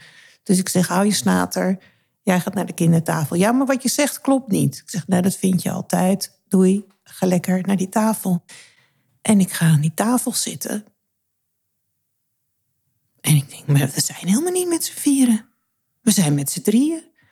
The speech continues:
Want ik ben niet meer twee. Ik ben nu één." Nou, toen viel het kwartje.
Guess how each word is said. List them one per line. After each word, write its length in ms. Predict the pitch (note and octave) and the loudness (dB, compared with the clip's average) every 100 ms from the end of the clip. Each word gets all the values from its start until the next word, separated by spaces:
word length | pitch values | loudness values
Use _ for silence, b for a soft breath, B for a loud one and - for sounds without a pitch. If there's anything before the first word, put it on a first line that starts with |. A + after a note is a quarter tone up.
| _ | _
Want 360 | G#3 G3+ D#3+ - | 0 2 0 -2
ik 260 | A#3 A3 - | -4 -4 -4
ben 320 | F3 D#3+ D#3+ | 2 4 4
niet 440 | G#3 F#3+ A3 - - | 4 4 2 0 2
meer 340 | E3 D3+ C3+ - - | 4 4 0 -12 -6
twee. 720 | - C4 D#4+ F4 B3+ - _ _ _ b b b b b | -2 2 2 4 2 0 _ _ _ b b b b b
Ik 240 | A#3+ - | -4 -2
ben 240 | G#3+ E3 | 0 2
nu 180 | D#3 - - | 2 -4 -16
één." 600 | - D#4+ F4 D4 F#3 - _ | -2 2 4 4 2 -6 _
Nou, 480 | E3 D#3 - - - - _ _ _ _ _ _ - | -2 0 0 -2 -6 -20 _ _ _ _ _ _ -4
toen 300 | E4 F4 D#4 | -2 0 0
viel 240 | - C#4 | 2 4
het 160 | G#3 - | 4 0
kwartje. 560 | A#3+ E4+ - - C#3 | -4 -4 -6 -6 -8